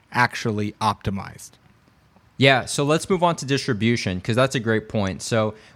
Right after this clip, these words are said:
Speaker 2: uh, you know, we've dealt with clients who they were working on their site for years, and they're, you know, to be honest, it wasn't going anywhere. First of all, no keyword research.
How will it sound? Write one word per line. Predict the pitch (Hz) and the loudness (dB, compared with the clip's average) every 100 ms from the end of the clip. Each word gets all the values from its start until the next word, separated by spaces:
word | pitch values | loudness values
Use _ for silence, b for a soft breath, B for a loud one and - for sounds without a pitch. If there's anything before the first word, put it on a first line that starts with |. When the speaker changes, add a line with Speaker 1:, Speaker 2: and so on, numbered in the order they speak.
| - | -8
Speaker 2:
uh, | 131 | -2
you | 135 135 | 2 4
know, | 143 | 4
we've | 185 214 | 2 2
dealt | 196 | 0
with | 165 | 0
clients | - 135 127 139 - | -4 0 0 0 -4
who | 143 127 | -4 -2
they | 120 | 0
were | 139 151 | 0 0
working | 107 104 104 123 117 | 0 -2 0 0 2
on | 110 101 | 2 0
their | 98 | -2
site | 92 101 95 - | -2 0 -2 -2
for | - | -4
years, | 92 90 95 95 87 | -2 0 0 -2 -4
and | 90 | -4
they're, | 92 92 - | -4 -6 -4
you | 117 | 0
know, | 107 - | 0 -2
to | - 120 | -2 0
be | 113 113 | 2 2
honest, | 101 107 120 117 - 113 | 0 2 2 0 -4 -4
it | 110 | 0
wasn't | 110 107 107 | 0 2 0
going | 104 101 95 | 2 2 2
anywhere. | 90 87 85 73 | 0 0 -4 -6
First | - 127 - | -2 0 2
of | 110 | 2
all, | 104 98 | 2 2
no | 107 127 | 2 0
keyword | 127 123 113 107 | 0 0 0 0
research. | 107 104 113 107 - | 0 0 0 -2 -4